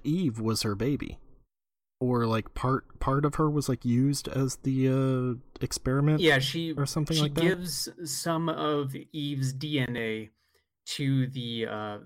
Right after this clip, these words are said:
Speaker 2: the Connection, which is, like, a criminal group that was behind Eve's creation. Uh, they were the ones doing all the experiments with the
Speaker 1: Wait,
Speaker 2: mold in Resident Evil
Speaker 1: that,
Speaker 2: seven.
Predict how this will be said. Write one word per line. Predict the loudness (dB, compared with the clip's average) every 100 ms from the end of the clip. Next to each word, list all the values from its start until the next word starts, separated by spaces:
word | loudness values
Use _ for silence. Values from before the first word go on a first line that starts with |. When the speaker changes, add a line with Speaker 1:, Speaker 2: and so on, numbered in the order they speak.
| -14 -12
Speaker 2:
the |
Connection, | -12 -4 -2 -2 -2 -6 -6 -4
which | -4 -2
is, | -4 -4
like, | -4 -6 -8
a | -6 -4 -4 -6 -6
criminal | 0 2 2 2
group | 0 -2 -4 -6 -4
that | -4 -2
was | -2 -4 -6
behind | -12 -6 -4 -2 -4
Eve's | -8 -8 -8 -10
creation. | -8 -4 -2 -2 -4 -10 -14 -18 _ _ _ _
Uh, | -8 -2
they | 2
were | 2 0
the |
ones | -2 -2 -2 -6 -6
doing | -6 -4
all | -6
the | -8
experiments | -6 -4 -2 -4 -6
with | -4 0
the |
Speaker 1:
Wait, | 0 0
Speaker 2:
mold | -2
in | -6
Resident | -10 -10 -12 -12
Evil | -10
Speaker 1:
that, | -6
Speaker 2:
seven. | -4 -4 -6